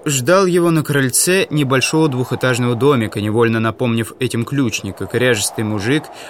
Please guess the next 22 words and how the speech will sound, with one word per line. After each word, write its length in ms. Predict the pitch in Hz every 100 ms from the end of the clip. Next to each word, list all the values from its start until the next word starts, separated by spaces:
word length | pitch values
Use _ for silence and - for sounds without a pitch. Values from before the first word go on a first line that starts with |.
| -
руки 340 | 120 127 117
на 140 | 117 113
поясе, 580 | - 143 151 - 143 135 - - - -
длинноствольный 920 | 107 131 135 120 - 127 151 135 123
хромированный 680 | 123 123 139 135 117 117
револьвер 520 | 113 110 113 117 147
на 120 | 143 139
показ, 560 | 147 - 143 139 - - - -
шерифская 580 | - 127 143 - 139
звезда 460 | 123 117 117 107 135
блещет 400 | 120 135 - 120
на 120 | 117
груди. 600 | 101 113 110 110 156 165 - - - -
Мартин 440 | 117 165 131 131
остановился 640 | 127 - 123 127 147 143 156
перед 260 | 151 143
ним, 280 | 147 156 151 - -
пожалел 440 | 131 123 131 147 135
об 160 | 127
отсутствии 480 | 123 - 135 - 127
губной 360 | 107 113 120 113
гармошки 720 | 120 110 123 156 - 196